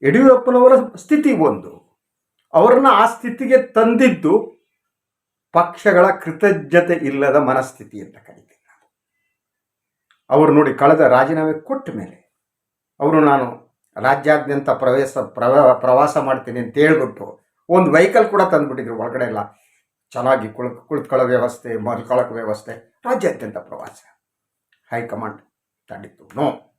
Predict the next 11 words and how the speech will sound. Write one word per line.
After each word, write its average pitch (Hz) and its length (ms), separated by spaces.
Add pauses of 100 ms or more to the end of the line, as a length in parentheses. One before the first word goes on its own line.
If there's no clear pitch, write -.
(800)
ಅಂತ 110 200
ಹೇಳ್ಬಿಟ್ಟು 117 400
ಅವ್ರಿಗೆ 113 220
ಪ್ರವಾಸ 120 380
ಮಾಡೋ 113 240
ಅವಕಾಶ 104 380
ಕೊಟ್ಟಿಲ್ಲ. - 720 (580)
ಅವರ 135 260
ಮಗನಿಗಾಗಿ 165 720
ಪ್ರಯತ್ನ 120 520
ಮಾಡಿದ್ರು. - 420